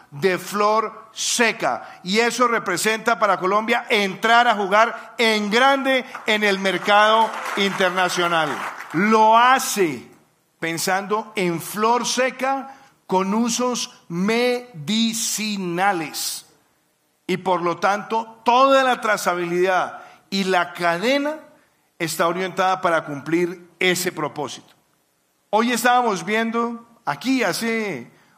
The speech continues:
unos minutos cómo llega la flor, cómo llega la, la mata, la flor, el extracto, y nos muestran hasta dónde se puede llegar en el proceso de secado, que no es un proceso fácil,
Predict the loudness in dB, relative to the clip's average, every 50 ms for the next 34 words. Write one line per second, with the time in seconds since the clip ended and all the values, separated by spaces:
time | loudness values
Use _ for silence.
0 | _ _ -2 0 0 2 2 2 2 2 0 -2 -4 -8 -10 -10 -14 -16 -18 _
1 | _ _ _ _ _ _ _ _ _ _ _ _ 0 0 2 2 2 0 0 -2
2 | -6 -10 -14 -20 -20 _ _ _ _ _ _ _ _ _ -2 0 0 0 0 2
3 | 2 2 2 0 0 0 -2 -2 -2 -6 -10 -10 -6 -4 -4 -2 -2 -2 0 0
4 | 2 2 2 2 0 -2 -6 -14 -20 -20 -20 _ _ _ 0 2 2 2 4 4
5 | 4 4 4 2 2 0 0 0 0 0 0 0 0 0 0 0 -2 -2 -4 -2
6 | 0 0 0 0 -2 -4 -6 -6 -6 -10 -16 -20 -20 _ _ -4 -2 0 0 0
7 | -2 -2 -2 -2 -2 -2 -2 -2 -2 -2 -2 -4 -12 -18 -6 -4 -4 -4 -2 0
8 | 0 2 2 2 2 0 -2 -2 -2 -2 -2 -2 0 0 0 0 0 -2 -2 0
9 | 2 0 0 0 -2 -4 -4 -4 -4 -2 -4 -4 -4 -4 -4 -4 -4 -4 -4 -4
10 | -6 -4 -2 0 0 2 0 0 -4 -8 -16 -20 -12 _ -2 0 0 2 2 2
11 | 0 0 0 -2 -2 -4 -6 -6 -4 -4 -4 -4 -2 -4 -4 -4 -4 -6 -2 0
12 | 0 0 0 -2 -4 -8 -12